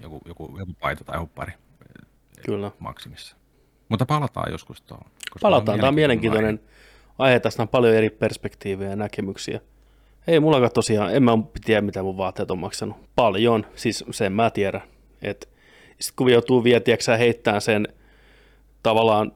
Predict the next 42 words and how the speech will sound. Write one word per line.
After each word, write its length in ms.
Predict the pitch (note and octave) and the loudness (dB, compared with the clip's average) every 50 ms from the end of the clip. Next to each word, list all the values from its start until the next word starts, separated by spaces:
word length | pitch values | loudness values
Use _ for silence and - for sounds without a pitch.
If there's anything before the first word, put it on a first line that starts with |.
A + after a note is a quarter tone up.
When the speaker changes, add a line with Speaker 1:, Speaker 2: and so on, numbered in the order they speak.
| _ - | _ -8
Speaker 2:
sen 180 | - - A#2 | -6 -6 -6
punkerolisän 920 | - - - C3 C3 B2+ A#2 - A#2+ G#2+ G2+ G2+ G2+ G2+ G2+ - A2 F#2+ G2+ | -2 0 2 4 4 4 2 2 0 0 0 0 -2 -4 -4 -4 -4 -6 -4
siihen, 340 | - - - - G2+ G#2+ | -6 -6 -6 -6 -6 -6
että 180 | - G#2 - - | -8 -6 -4 -6
et 60 | G#2+ - | -4 -2
sä 140 | - A2+ | -4 -2
voi 120 | G#2+ A2+ A2 | 0 0 0
mennä 220 | A2+ A2 G#2+ G#2+ | 0 0 -2 -2
vaan 180 | G#2+ G#2 G#2+ G#2+ | -4 -4 -4 -2
kävellä 320 | - B2+ A#2 A2+ G#2 G#2 - | 0 0 0 0 -2 -4 -4
kauppaa 460 | - - A2+ G#2+ G#2 - _ - G2+ G2+ | -2 0 0 0 0 -2 _ -2 -2 0
hakea 420 | A2 G#2+ - - - F#2+ F#2+ G2+ | 0 -2 -2 -4 -6 -6 -4 -2
vaatteita, 440 | G#2+ G2+ G2+ - - G#2 F#2+ - G2 | -2 -4 -4 -4 -6 -8 -8 -8 -8
kun 80 | - | -8
ei 40 | G2 | -8
sulle 160 | G2+ - A2+ G#2+ | -6 -4 -4 0
mahdu 280 | A2+ B2+ C3 B2 A2+ | 0 2 2 0 -2
sieltä 260 | G2+ - G#2 F#2 E2+ E2 | -4 -6 -8 -8 -8 -10
mitään. 420 | F2+ F#2+ - - - F2 F#2+ - - _ _ - - - - - _ _ | -10 -10 -10 -10 -10 -10 -10 -12 -12 _ _ -20 -20 -20 -20 -20 _ _
Sä 60 | - | -4
joudut 140 | A#2 G#2 - | -4 -2 -2
menee 220 | A2+ G#2+ G#2+ G#2 | -4 -4 -2 -4
niinku 160 | G2+ G#2 G#2 A#2+ | -4 -2 0 2
erikoisliikkeeseen. 1040 | B2 B2+ A#2 A#2 G#2+ G2 - - F#2+ E2+ - - - - C#2+ C#2 - - C2+ C#2 - - _ _ _ _ _ _ _ _ _ _ _ - - - _ _ _ | 2 2 2 0 -2 -2 -4 -6 -6 -6 -6 -8 -6 -6 -6 -4 -4 -6 -6 -8 -8 -14 _ _ _ _ _ _ _ _ _ _ _ -20 -20 -20 _ _ _
Niin 300 | A2 G#2 G#2 G2+ G2 - - | -8 -6 -6 -6 -6 -8 -6
siellä 280 | - - A#2+ A2 G#2+ | -2 0 0 2 2
on 80 | A2 A#2 | 2 4
vielä 140 | C3+ C#3 A#2+ | 4 4 4
kalliimpia, 580 | - - G#2 G2 F#2+ F#2 F#2 F#2+ - G#2+ G2+ | 4 0 0 0 0 -2 -4 -4 -4 -4 -4
koska 220 | - G#2 - - A2+ | -4 -4 -4 -4 -4
ne 60 | G#2 | -4
tietää, 340 | G2+ - C3 A#2+ G#2+ G2 G2+ | -2 0 2 2 2 0 -2
että 140 | F#2+ - G#2+ | -6 -6 -4
hei 200 | G#2 A#2 A2+ G#2+ | -2 -2 -2 -2
vitu 200 | A#2 - A#2 A2+ | -2 -2 0 2
läski, 300 | B2 B2 A#2+ - - B2+ | 2 2 2 2 0 -2
että 100 | A2+ - | 0 2
sullahan 240 | C#3 C3 B2 B2 B2 | 2 2 2 4 2
ei 80 | A#2+ | 2
mitään 240 | B2 C3 B2+ C3 B2+ | 2 2 2 2 2
muuta 240 | C#3 C#3+ C3+ C#3 C3 | 2 2 2 2 2
vaihtoehtoja, 760 | D#3 F3 F3+ E3 - - G#2+ G2 - - - G#2+ G#2 - - | 4 2 2 2 0 -2 -2 -2 -2 -4 -4 -4 -2 -4 -4